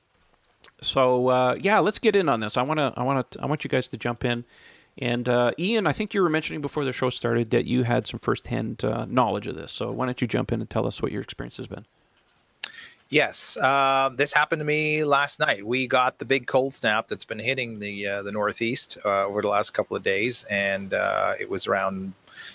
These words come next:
Speaker 2: ten degrees below zero, uh, Celsius last night. So what's that? Kind of in the low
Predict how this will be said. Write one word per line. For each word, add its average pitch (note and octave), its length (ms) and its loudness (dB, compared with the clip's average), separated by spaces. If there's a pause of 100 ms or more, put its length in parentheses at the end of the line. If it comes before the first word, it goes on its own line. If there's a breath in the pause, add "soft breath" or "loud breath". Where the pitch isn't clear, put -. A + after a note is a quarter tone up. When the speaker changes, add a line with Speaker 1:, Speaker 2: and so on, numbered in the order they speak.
(120)
Speaker 2:
ten B2 160 0
degrees G#2+ 520 0
below G#2 440 2
zero, F#2+ 640 2 (180)
uh, F2+ 320 -2
Celsius A2+ 600 0
last F2+ 320 0
night. F#2 200 -4
So F2+ 320 -2
what's F#2+ 300 -2
that? F#2 280 -2
Kind G2 220 -4
of F#2+ 100 -6
in F#2+ 160 -8
the F#2+ 80 -12
low F#2+ 380 -4